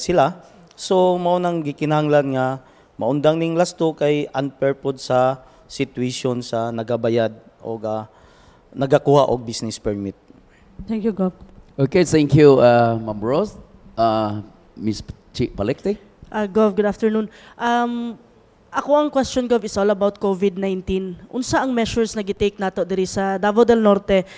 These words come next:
Speaker 4: And at the same time, naatay problema karon sa shipment sa atuang mga saging, which we know na ang Davao del Norte is mao gini siya ang source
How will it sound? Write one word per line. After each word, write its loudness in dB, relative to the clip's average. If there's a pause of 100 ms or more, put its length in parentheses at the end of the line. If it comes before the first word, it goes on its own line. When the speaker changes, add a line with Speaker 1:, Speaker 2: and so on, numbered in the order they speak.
(140)
Speaker 4:
And -2
at -2
the 0
same 0
time, 2
naatay 2
problema 0
karon 2
sa -4
shipment 0 (400)
sa 2
atuang 0
mga 2
saging, 0
which -4 (160)
we 2
know 6 (240)
na -2
ang -2
Davao 2
del 2
Norte 2
is -2
mao 2
gini -6
siya -2
ang -6
source 4